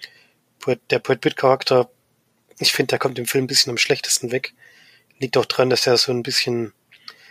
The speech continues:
aus dem Geschäft raus will und dadurch, ja, es ist grad bei einem neuen Therapeuten und ich glaub, das sollte ein bisschen Komik reinbringen. Es hat bei mir jetzt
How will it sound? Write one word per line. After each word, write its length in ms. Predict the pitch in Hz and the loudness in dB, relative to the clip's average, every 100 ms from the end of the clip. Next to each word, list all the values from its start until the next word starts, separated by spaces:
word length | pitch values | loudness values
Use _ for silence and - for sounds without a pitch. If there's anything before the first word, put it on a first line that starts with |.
| _ - | _ -10
aus 120 | - | -4
dem 120 | 131 | 0
Geschäft 320 | - 127 - | 2 0 2
raus 260 | 123 135 - | 4 4 2
will 120 | 139 | 0
und 100 | 127 | 2
dadurch, 600 | 120 123 123 - - - _ _ _ _ _ _ _ _ _ _ _ _ _ _ | -2 0 0 0 -2 -4 _ _ _ _ _ _ _ _ _ _ _ _ _ _
ja, 160 | 113 110 | 0 0
es 200 | - - | 2 2
ist 120 | - | 2
grad 180 | 113 - | 0 -2
bei 80 | 107 | -2
einem 100 | 104 | 0
neuen 180 | 110 | 0
Therapeuten 540 | 117 110 - 123 123 127 | 2 -2 2 2 4 2
und 80 | 110 | -2
ich 80 | |
glaub, 200 | - 113 | -2 -4
das 160 | - - | -2 0
sollte 180 | 120 113 | 0 -2
ein 20 | |
bisschen 240 | - 123 | 0 -2
Komik 380 | 113 127 127 - | 0 0 0 0
reinbringen. 300 | 120 117 117 | -2 -2 -6
Es 60 | 127 | -6
hat 100 | 117 | -2
bei 80 | 117 | -2
mir 100 | 120 | -2
jetzt 240 | 117 | -6